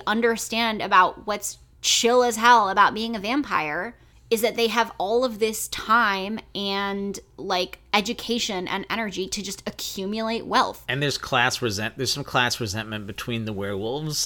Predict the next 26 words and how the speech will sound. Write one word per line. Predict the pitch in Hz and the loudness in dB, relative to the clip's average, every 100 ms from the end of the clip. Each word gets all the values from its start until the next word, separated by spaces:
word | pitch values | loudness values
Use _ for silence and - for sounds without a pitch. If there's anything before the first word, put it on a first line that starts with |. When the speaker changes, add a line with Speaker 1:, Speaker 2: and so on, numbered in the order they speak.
| - | -4
Speaker 2:
and | 110 | -6
the | 104 | -4
vampires | 107 101 101 104 113 - 196 - - | -4 -4 -2 -2 4 4 4 2 -2
Speaker 1:
Yeah. | |
Speaker 2:
because | 117 - 117 107 - - - - - _ - | -4 -2 -2 -2 -6 -8 -12 -16 -20 _ -12
the | - | -6
werewolves | 107 113 107 107 104 98 104 - - | -2 0 0 -2 -4 -6 -6 -6 -4
are | 107 104 104 104 95 95 - - - | -4 -2 -2 -2 -6 -10 -14 -12 -8
Speaker 1:
Twilight | - 220 220 277 311 | 6 8 8 6 2
is | 349 - | 0 -2
not | 185 175 190 247 | -2 2 2 2
better | 285 311 302 | -2 0 0
than | 294 | 0
Harry | 302 359 | 0 0
Potter. | 339 311 190 - | 2 2 0 -4
I'm | 202 202 | -4 -2
not | 208 233 - | -2 -2 -2
saying | - 320 285 202 | -2 0 2 4
that, | 170 - | 4 4
but | 196 226 - - - _ - - | 2 2 0 -12 -20 _ -20 -2
the | 233 | 2
money | 226 226 247 285 277 196 | 4 6 6 6 4 2
in | 208 | 0
Harry | 208 196 | 0 0
Potter | 185 190 175 160 | 2 0 0 -2
is | 196 185 | -8 -10